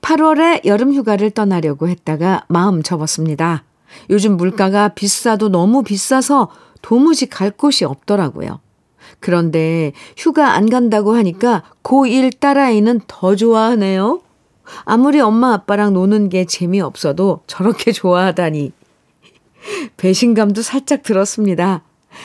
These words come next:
그래서 이번 휴가 땐 아내랑 둘이서만 오붓하게 영화 보고 놀려고 합니다. 아내랑 옛날에 연애 시절 휴가 가서 즐겨 들었던 노래들 중에서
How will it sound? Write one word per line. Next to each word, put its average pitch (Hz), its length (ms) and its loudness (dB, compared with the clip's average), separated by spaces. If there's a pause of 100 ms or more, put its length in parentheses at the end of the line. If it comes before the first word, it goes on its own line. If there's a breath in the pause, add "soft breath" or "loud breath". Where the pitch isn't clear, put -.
(160 loud breath)
그래서 269 360 2
이번 269 420 0
휴가 269 420 0
땐 349 460 0 (220)
아내랑 233 480 2
둘이서만 214 640 0 (240 loud breath)
오붓하게 156 760 -2 (260 soft breath)
영화 202 300 2
보고 170 540 0
놀려고 202 500 2
합니다. 151 480 -4 (600 loud breath)
아내랑 277 520 2
옛날에 226 600 2
연애 190 260 0
시절 185 340 -2
휴가 208 320 -4
가서 165 260 -4
즐겨 165 340 -4
들었던 156 460 -4
노래들 147 440 -4
중에서 156 720 -2